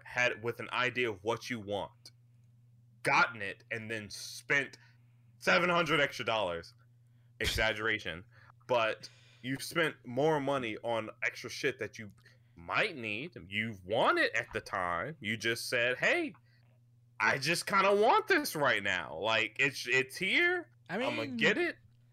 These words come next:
Speaker 2: that's sort of like the shopping, like, meme, in,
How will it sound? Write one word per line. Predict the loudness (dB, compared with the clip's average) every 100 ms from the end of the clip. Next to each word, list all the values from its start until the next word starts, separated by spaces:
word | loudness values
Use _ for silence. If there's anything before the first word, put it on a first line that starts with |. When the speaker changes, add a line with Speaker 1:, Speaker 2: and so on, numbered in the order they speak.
| -14
Speaker 2:
that's | -6 -4 -2
sort | 0 0
of |
like | 0 0
the | -2
shopping, | -2 -2 -2 -6 -8 -10 -12
like, | -12 -10
meme, | -8 -8 -8 -12 -16
in, | -16 -16